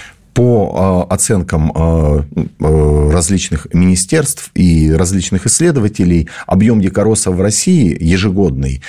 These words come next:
э, который можно извлечь из природы без вреда, это порядка семи с половиной восьми миллионов тонн. Если в пересчёте в деньгах, это порядка полутора триллионов рублей. Но при этом, по статистике,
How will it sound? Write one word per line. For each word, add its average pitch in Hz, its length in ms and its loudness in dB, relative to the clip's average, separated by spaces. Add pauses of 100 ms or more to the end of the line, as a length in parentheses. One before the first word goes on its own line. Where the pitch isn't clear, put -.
(220)
э, 85 300 2
который 101 340 0
можно 92 300 0
извлечь 90 420 0
из - 160 -2
природы 92 400 0
без 80 180 0
вреда, 123 460 0
это 120 220 -2
порядка 101 600 -2
семи 104 280 2
с - 60 -2
половиной 101 440 2
восьми 85 300 0
миллионов 98 480 2
тонн. 65 340 -4 (100)
Если 92 280 0
в - 100 -8
пересчёте 101 480 0
в 80 60 0
деньгах, 107 480 0
это 87 260 0
порядка 90 600 0 (420)
полутора 110 580 2
триллионов 98 560 2
рублей. 85 500 -2 (280)
Но 110 260 2
при 120 240 0
этом, 147 380 0
по - 140 -4
статистике, - 880 -2